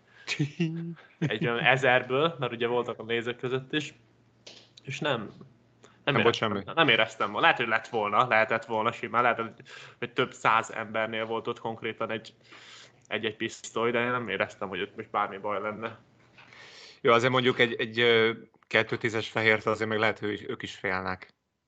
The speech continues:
Speaker 1: Hát azért úgy vannak vele, hogy nem minden nap látnak ilyet.
Speaker 2: Azért azt nem hiszem, hidd el. <laughs>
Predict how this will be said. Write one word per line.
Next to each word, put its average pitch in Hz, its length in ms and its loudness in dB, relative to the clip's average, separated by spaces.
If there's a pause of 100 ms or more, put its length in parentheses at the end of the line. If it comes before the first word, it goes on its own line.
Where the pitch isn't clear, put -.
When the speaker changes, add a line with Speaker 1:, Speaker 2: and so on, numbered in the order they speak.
Speaker 1:
Hát - 260 -10
azért 110 180 4
úgy 120 140 8
vannak 110 240 6
vele, 113 180 6
hogy 113 260 2 (1200)
nem 113 160 2
minden 101 200 2
nap 101 180 -4
látnak 98 340 -4
ilyet. 101 300 -4 (500)
Speaker 2:
Azért 120 260 0
azt 120 100 0
nem 143 100 4
hiszem, 117 320 -2 (220)
hidd 120 200 -6
el. 139 200 2 (520)
<laughs> - 260 4